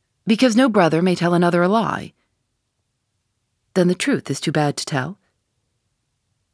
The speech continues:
You can put it that way if you like. See here, mister, you can't expect me as bodymaster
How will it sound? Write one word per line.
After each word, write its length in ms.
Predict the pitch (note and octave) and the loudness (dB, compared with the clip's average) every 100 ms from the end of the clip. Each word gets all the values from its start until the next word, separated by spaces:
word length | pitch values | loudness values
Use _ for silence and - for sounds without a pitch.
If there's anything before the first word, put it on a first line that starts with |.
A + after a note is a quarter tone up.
| - | -6
You 100 | E3+ | -4
can 180 | - E3 | -2 -2
put 140 | A#3 | -2
it 80 | G3 | -2
that 180 | C3 - | -2 -4
way 140 | B2+ | -6
if 140 | B2+ C3 | -8 -8
you 40 | |
like. 380 | B2 A2+ - - _ _ _ _ _ _ _ _ _ _ _ _ _ _ _ _ _ _ _ _ _ | -8 -10 -16 -20 _ _ _ _ _ _ _ _ _ _ _ _ _ _ _ _ _ _ _ _ _
See 200 | - E4+ | -2 0
here, 200 | D#4+ G3+ | 2 2
mister, 260 | C3+ - C#3 - - | 0 -4 -8 -8 -4
you 100 | A#3 | -2
can't 240 | - F#4 | 0 0
expect 380 | F4 - G3+ - | 0 -2 -4 -2
me 100 | D3+ | -2
as 80 | C#3 | 0
bodymaster 720 | F3+ F#3 D3+ B2 B2 - C#3+ | 2 2 0 -2 -6 -8 -10